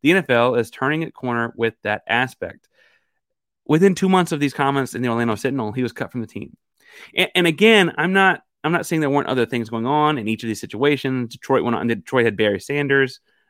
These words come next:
Um, you know, they were going in a very diff-, different direction. Jacksonville ended up going Brunell, going a very different direction, right? I'm not saying that they didn't have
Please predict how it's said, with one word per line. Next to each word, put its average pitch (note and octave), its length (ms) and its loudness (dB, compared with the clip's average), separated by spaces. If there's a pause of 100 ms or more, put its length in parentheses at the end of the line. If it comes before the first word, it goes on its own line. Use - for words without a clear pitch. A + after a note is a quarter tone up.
(180)
Um, G#2 400 0 (240)
you A#2+ 80 -4
know, G#2 80 -4
they A#2+ 100 2
were A#2+ 80 2
going A#2+ 180 0
in A2+ 60 2
a A2+ 60 4
very G#3 140 -2
diff-, A#2 180 -2 (120)
different G#2+ 200 -4
direction. G2+ 380 -2
Jacksonville C3 800 2 (200)
ended C3 120 -2
up - 20 -2
going A2+ 200 2
Brunell, C#3+ 540 -2
going A2+ 160 -4
a G2+ 40 -2
very A#2 160 2
different A2 220 -4
direction, G2+ 340 -4
right? A2+ 100 2
I'm D3+ 60 4
not D#3+ 120 0
saying D#3+ 420 2 (360)
that C3 140 2
they C3 100 2
didn't C#3+ 260 -2
have B2 520 -2